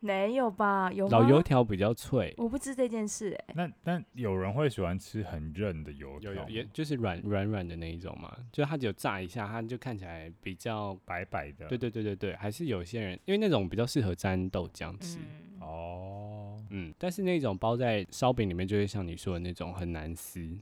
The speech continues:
Speaker 3: 所以是我吃错方法这样。
Speaker 2: 也不会啦，可是也有些人喜欢这样吃。
Speaker 1: 哎，我以前好像有在那种中式的早餐店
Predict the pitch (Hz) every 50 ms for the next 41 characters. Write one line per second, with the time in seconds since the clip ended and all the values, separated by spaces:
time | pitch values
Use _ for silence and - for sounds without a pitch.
0 | - _ _ _ - - 127 117 92 - 117 98 85 78 - - 104 95 - -
1 | 101 92 82 - - 82 82 78 - _ - 92 95 95 95 - 95 92 - -
2 | 117 107 - _ _ _ _ _ _ _ _ _ _ _ 135 123 117 101 - 107
3 | 107 113 123 139 165 147 123 110 95 92 90 95 110 127 156 185 175 - _ 135
4 | 113 110 117 113 101 95 - - 123 113 110 - - - 87 - - 90 87 85
5 | - _ _ _ _ _ _ _ - - 107 90 85 92 - - - - - -
6 | 92 95 92 - 415 381 349 339 269 - - 220 214 202 185 - 277 294 233 175
7 | 165 - 226 220 208 220 220 196 196 160 160 165 175 185 - 233 220 220 226 240
8 | - - 247 202 175 165 170 - - - 180 190 190 190 190 214 196 160 143